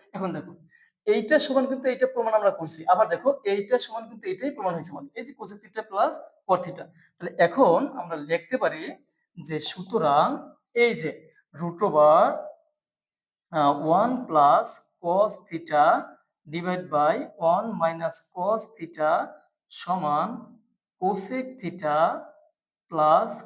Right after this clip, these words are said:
cot theta সমান root over sec theta plus one divide by sec theta minus one। যেহেতু আমাদের প্রমাণ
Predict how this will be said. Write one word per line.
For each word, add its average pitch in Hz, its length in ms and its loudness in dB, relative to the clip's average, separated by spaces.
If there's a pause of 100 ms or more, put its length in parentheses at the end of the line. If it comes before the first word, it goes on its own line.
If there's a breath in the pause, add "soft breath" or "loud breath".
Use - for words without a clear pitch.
(180)
cot 196 380 2 (120)
theta 180 400 -4 (320)
সমান 175 640 -6 (880)
root 180 260 -8
over 156 340 -2 (880)
sec 202 360 -2 (140)
theta 151 380 -4 (800)
plus 156 260 -2 (320)
one 226 200 -2
divide 175 400 -8
by 151 240 0 (580)
sec 220 320 -6 (120)
theta 160 360 -6 (340)
minus 170 460 -4 (420)
one। 143 200 0 (380 soft breath)
যেহেতু 208 280 4
আমাদের 247 220 4
প্রমাণ 214 260 4